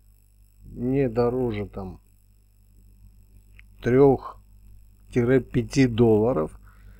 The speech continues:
то по количеству ордеров это, ну, прилично. Во-первых. Во-вторых, хочу отметить, что здесь при выборе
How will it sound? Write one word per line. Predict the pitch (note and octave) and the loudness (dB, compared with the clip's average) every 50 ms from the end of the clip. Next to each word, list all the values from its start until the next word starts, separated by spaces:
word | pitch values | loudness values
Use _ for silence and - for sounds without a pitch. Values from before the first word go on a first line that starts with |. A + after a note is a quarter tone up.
| - - _ _ - - - - - | -20 -20 _ _ -20 -20 -20 -16 2
то | - D3 C3+ | 4 4 4
по | - - - C#3 C3 B2+ | 4 4 6 6 6 6
количеству | B2 - C3+ C3+ C#3 C#3+ D3+ C3 - - - - - - - G#2+ G2 F#2+ G2 - - - - - - - - - - _ - - - - - - - - - | 6 6 4 6 6 6 4 2 0 -4 -10 -12 -14 -8 -4 -4 -4 -4 -6 -10 -20 -20 -20 -20 -20 -20 -20 -20 -20 _ -20 -20 -20 -20 -20 -20 -20 -20 -18
ордеров | - - G#2+ B2 A#2+ B2 A#2 A#2 C3+ D#3 E3 G3+ G#3+ G#3+ E3+ - - - - - - | -16 -10 -2 2 2 2 6 8 8 8 8 8 6 6 4 0 -6 -6 -8 -12 -2
это, | D#3+ D#3 D#3+ E3 F3+ F3 D#3+ D3+ C3 | 0 0 0 4 4 4 4 4 2
ну, | B2+ F3 G3+ G#3+ A#3+ G3+ | -2 -4 -4 -4 -4 -2
прилично. | - - F3 E3+ D#3 C#3 A2+ F#2 - - - - - - - - - - - - - - - - - - - - - - - | 0 2 2 4 4 4 2 2 -2 -10 -12 -14 -14 -16 -20 -20 -20 -20 -20 -20 -20 -20 -20 -20 -20 -20 -20 -20 -20 0 2
Во-первых. | E3 D#3+ - - G#3 A3+ A#3 A#3 G#3+ E3 C3+ | 4 4 4 4 4 6 6 6 6 4 4
Во-вторых, | D3 C#3+ C3+ - - E3+ F3 G3 G#3+ G3 - - - - - - - - - | 2 2 2 4 4 4 6 6 4 2 0 -4 -16 -20 -20 -20 -20 -20 -20
хочу | - - - C#3+ C#3+ C#3 - D#3+ C#3+ | -20 0 2 2 2 4 4 4 4
отметить, | B2+ B2 - C3+ G#2 A3 G3+ - B2 G2+ F2+ | 4 4 4 4 4 4 4 2 -4 -4 -4
что | - - - - A#2+ A2+ | -6 -6 -2 -2 0 0
здесь | G#2+ G#2+ A#2+ D3 F3 G3+ F#3 - - - - - - - - - - - - _ - - - - - - - - - - _ - - _ _ _ _ _ _ - _ - - - - - - - _ _ _ - - - - _ - | -2 -2 2 4 4 4 2 -4 -10 -16 -20 -20 -20 -20 -20 -20 -20 -20 -20 _ -20 -20 -20 -20 -20 -20 -20 -20 -20 -20 _ -20 -20 _ _ _ _ _ _ -20 _ -20 -20 -20 -20 -20 -20 -20 _ _ _ -20 -20 -20 -20 _ -4
при | - D#3 E3+ E3+ C#3+ A2+ - - - | 0 2 4 2 2 0 -4 -6 0
выборе | D#3 D#3 D3+ C3 B2 C#3+ - A#2+ A2+ G2+ - | 4 4 4 6 6 6 6 6 4 2 -2